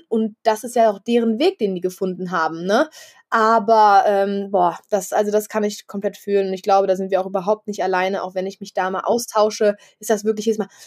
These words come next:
"Ja, soll man jetzt viermal oder zweimal oder noch ein Karussell dazwischen, aber auch noch ein persönlicher Post dazwischen oder auch ein Reel oder soll man direkt umstellen auf Reels?"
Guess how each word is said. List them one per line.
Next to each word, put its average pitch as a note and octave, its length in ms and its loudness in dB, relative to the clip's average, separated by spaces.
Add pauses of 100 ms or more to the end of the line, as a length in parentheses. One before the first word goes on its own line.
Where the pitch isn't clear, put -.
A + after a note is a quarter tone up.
(140)
"Ja, F#3+ 120 -6
soll A3+ 100 0
man A#3 120 2
jetzt G#3 220 -6
viermal A#3 480 -4
oder F#3+ 200 -4
zweimal A#3 760 -6
oder G3 140 -10
noch F#3+ 140 -12
ein G3+ 60 -12
Karussell G#3+ 460 -6
dazwischen, A#3 500 -4
aber F#3 140 -4
auch F#3+ 80 -2
noch G3 120 -10
ein G#3+ 80 -14
persönlicher A#3+ 480 -6
Post A3+ 340 -4
dazwischen G#3+ 580 -6
oder F#3+ 200 -6
auch G3 100 -4
ein A3 160 -2
Reel B3 400 0
oder G3+ 100 -2
soll G3 140 -2
man G#3 140 -4
direkt B3 200 -6
umstellen A#3+ 300 -4
auf A3 180 -8
Reels?" A#3+ 320 0